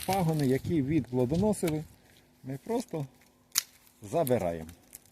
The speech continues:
Центральний стовбур може рости до трьох метрів. Зараз він в мене висотою близько двох метрів. Для того, щоб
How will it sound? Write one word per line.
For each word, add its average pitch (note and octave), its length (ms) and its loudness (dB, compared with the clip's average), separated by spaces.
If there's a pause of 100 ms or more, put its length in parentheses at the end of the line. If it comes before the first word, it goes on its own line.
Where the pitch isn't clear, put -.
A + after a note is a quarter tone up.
(2000)
Центральний E3+ 600 -2
стовбур B2 540 -2 (680)
може C3 420 -6 (460)
рости B2 580 -4 (220)
до C3+ 240 0
трьох D3 380 0
метрів. E3+ 480 -4 (1080)
Зараз A#2+ 340 -8
він A2+ 160 4
в - 20 2
мене G#2+ 260 0
висотою G2+ 580 -4 (180)
близько A2 440 -2
двох C3+ 320 -8
метрів. C#3+ 400 -4 (560)
Для G#2+ 120 -8
того, B2+ 300 -2
щоб G2+ 200 -6